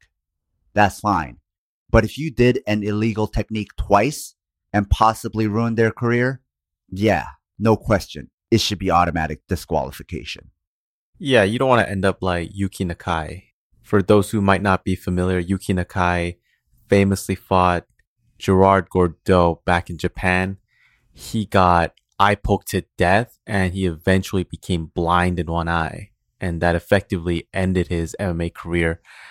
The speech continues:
Speaker 2: and changed his life for the worse. But it did lead him to becoming a very successful jiu-jitsu coach,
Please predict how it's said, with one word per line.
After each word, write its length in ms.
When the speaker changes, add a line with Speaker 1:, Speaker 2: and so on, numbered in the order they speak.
Speaker 2:
and 200
changed 320
his 240
life 260
for 80
the 100
worse. 580
But 360
it 160
did 180
lead 240
him 240
to 560
becoming 380
a 60
very 220
successful 680
jiu-jitsu 540
coach, 500